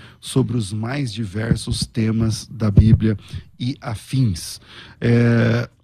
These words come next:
a pessoa que intercede acaba sendo influenciada pelos problemas? É, sei lá, tá intercedendo por uma pessoa que tá com uma enfermidade, ela pode ser acometida dessa enfermidade ou de outra co-,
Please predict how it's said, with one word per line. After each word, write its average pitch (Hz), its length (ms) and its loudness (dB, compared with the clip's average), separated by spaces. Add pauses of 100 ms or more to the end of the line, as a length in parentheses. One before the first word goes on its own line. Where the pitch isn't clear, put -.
a - 60 -6
pessoa 220 420 0
que - 140 -2
intercede 131 600 0
acaba 185 360 0
sendo 131 320 -2
influenciada 123 800 -4
pelos 107 300 -8
problemas? 101 800 -6 (640)
É, 110 480 -4
sei 147 160 -6
lá, 123 140 -4
tá - 120 -12
intercedendo 131 600 -6
por 143 120 -6
uma 135 140 -4
pessoa 147 720 -2
que 131 180 -8
tá - 220 -4
com - 140 -8
uma 139 100 -2
enfermidade, 113 680 -4
ela 113 140 -4
pode 143 400 -6
ser - 240 -6
acometida 147 680 -2
dessa 101 220 -4
enfermidade 110 480 0
ou 156 140 4
de 113 160 -6
outra 139 480 -2
co-, - 200 -18